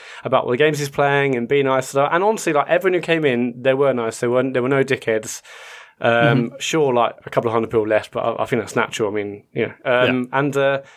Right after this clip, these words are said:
Speaker 1: yeah, like, a, a couple of people a-, asked, you know, how often we stream or what we stream and stuff,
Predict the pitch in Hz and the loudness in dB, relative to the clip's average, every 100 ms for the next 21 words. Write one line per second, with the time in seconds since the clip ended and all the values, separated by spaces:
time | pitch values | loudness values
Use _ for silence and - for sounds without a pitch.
0 | _ _ - 233 160 147 156 165 160 156 | _ _ -2 0 0 0 0 2 0 0
1 | 151 180 151 143 143 147 143 135 135 - | 0 -2 2 2 2 2 2 2 0 -4
2 | - 131 - - 139 127 131 120 - - | -2 0 0 0 0 0 -4 -4 -4 0
3 | 160 156 135 120 110 113 - 156 156 151 | 2 2 0 0 -2 -4 -2 -2 -2 -6
4 | 139 151 147 - | 0 0 0 -8